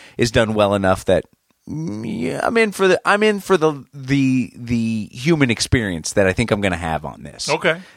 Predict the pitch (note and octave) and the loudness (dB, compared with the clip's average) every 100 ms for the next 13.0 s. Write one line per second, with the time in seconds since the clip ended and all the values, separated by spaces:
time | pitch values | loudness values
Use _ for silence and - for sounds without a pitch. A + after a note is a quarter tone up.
0 | - A2 G#2+ C3+ D3 D#3 D3+ C3+ C#3 C3 | -4 0 2 2 0 -2 0 2 2 0
1 | B2 A#2 _ - - D#3 - D3 D3 D3 | -2 -6 _ -12 -6 -6 0 2 2 2
2 | C#3+ D3 D3 F3+ - _ _ _ A2+ A2+ | 2 2 2 0 -4 _ _ _ 0 2
3 | A2 A2 A2 C3 C#3 C3+ C#3 C#3+ D#3+ C3+ | 4 4 4 2 2 2 2 2 0 2
4 | D3 B2+ B2+ - D#3 D3+ D#3 D#3 E3+ C3+ | 0 2 -2 0 0 0 2 2 2 0
5 | C#3 G3+ F#3 E3+ D#3 - B2 - A#2+ D3 | 2 2 2 2 -2 0 -2 2 0 0
6 | - _ _ _ _ _ C3 A#2+ _ _ | -8 _ _ _ _ _ 0 0 _ _
7 | _ E2+ F2 E2 - D3+ D#3 D3 D3+ C#3 | _ -18 -16 -12 0 2 2 2 2 2
8 | C#3 C3 A#2+ A#2 A2+ G#2 G2+ - - G#2 | 0 2 2 2 2 2 0 -2 -4 -2
9 | - - - A3 G3 F3+ A3 - A3 G#3+ | 0 -2 -2 0 0 -2 -6 -8 -4 -2
10 | F#3+ F3+ E3 - - G#3 F#3+ G3 - D#3+ | -2 0 -2 -2 -4 -2 0 -2 0 -2
11 | C3+ F#2+ - F#2 _ - - - - D4+ | 0 0 -4 -10 _ -20 -20 -8 -6 -2
12 | F#3 E3 D3+ B2 C3+ B2 A#2 A2 A2+ G#2+ | 0 2 0 0 2 2 2 0 0 -2